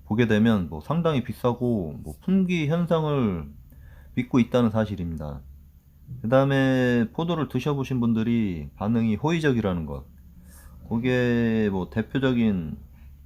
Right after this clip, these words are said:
그 사례라고 제가 말씀드리고 감히 말씀드릴 수 있을 것 같습니다. 저도 블랙 사파이어 포도를 먹어보니까 충분히 좋은 결과를 가질 수 있는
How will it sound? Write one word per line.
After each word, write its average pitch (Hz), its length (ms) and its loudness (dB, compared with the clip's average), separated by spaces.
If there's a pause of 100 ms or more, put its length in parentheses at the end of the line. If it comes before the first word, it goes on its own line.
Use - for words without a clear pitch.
(220)
그 76 1000 -10 (1700)
사례라고 139 680 2
제가 104 240 0
말씀드리고 104 840 0 (600)
감히 101 220 4
말씀드릴 104 480 0
수 - 100 -8
있을 - 140 -10
것 92 140 -4
같습니다. 69 420 -10 (440)
저도 123 240 -2
블랙 151 260 0
사파이어 147 460 0
포도를 139 840 0
먹어보니까 110 920 0 (540)
충분히 170 420 -2
좋은 139 460 2
결과를 135 480 4
가질 123 260 -2
수 131 140 -4
있는 117 580 2